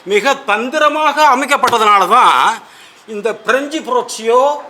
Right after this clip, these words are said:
ஒரு செய்-, ரஷ்ய புரட்சியோ இங்கே ஏற்கப்படலை. இத்தனை அடக்குமுறையும் இந்த ஒடுக்கப்பட்ட ஜாதிகள் அனுபவித்தாலும்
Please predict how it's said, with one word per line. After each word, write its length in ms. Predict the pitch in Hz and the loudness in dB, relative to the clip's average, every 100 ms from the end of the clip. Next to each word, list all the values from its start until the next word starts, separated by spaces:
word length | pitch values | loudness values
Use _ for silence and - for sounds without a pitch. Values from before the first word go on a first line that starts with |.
| - - - - | -20 -20 -16 -2
ஒரு 260 | 214 214 214 | 0 2 0
செய்-, 220 | 214 190 | 0 2
ரஷ்ய 380 | 220 - 311 320 | 2 2 0 2
புரட்சியோ 440 | 247 233 - 233 277 | 2 0 2 0 0
இங்கே 160 | 254 190 254 | 0 2 2
ஏற்கப்படலை. 560 | - - 254 196 135 - _ _ - - - - | 0 -2 -2 -2 -6 -12 _ _ -20 -20 -20 -8
இத்தனை 640 | 202 240 - - 302 302 | -6 -6 -6 0 2 2
அடக்குமுறையும் 920 | 269 208 285 262 294 277 277 240 269 269 - - - - | 2 2 2 2 -2 0 2 0 -2 -6 -16 -20 -20 -10
இந்த 240 | 190 226 220 | -4 0 2
ஒடுக்கப்பட்ட 540 | 202 233 262 240 233 247 | 2 2 -2 0 -2 0
ஜாதிகள் 680 | 190 226 226 214 190 - - - _ _ _ _ _ _ _ - | 2 2 0 -2 -4 -8 -20 -20 _ _ _ _ _ _ _ -6
அனுபவித்தாலும் 680 | 175 233 247 240 202 175 156 | -2 2 0 2 2 2 0